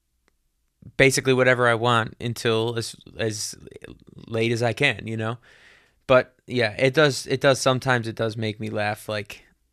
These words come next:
listening to all these things that see, and some of them are pretty standard. Again, like the ice bath thing,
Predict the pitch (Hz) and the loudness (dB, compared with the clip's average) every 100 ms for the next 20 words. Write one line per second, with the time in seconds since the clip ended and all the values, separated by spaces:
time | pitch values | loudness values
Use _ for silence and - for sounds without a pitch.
0 | - 120 - 123 123 117 113 - 117 113 | -6 -4 -4 -2 0 0 -2 -4 -4 -4
1 | 113 - - 120 123 117 - 190 190 160 | -6 -6 -8 -6 -6 -6 0 2 2 2
2 | 143 127 - 135 123 - 107 98 98 98 | 2 2 2 0 -2 -4 -6 -6 -10 -16
3 | - _ _ - 117 110 104 104 - 143 | -20 _ _ -4 0 0 -2 -6 -2 -2
4 | 147 156 143 139 143 139 139 | -2 -2 -2 -2 -4 -4 -8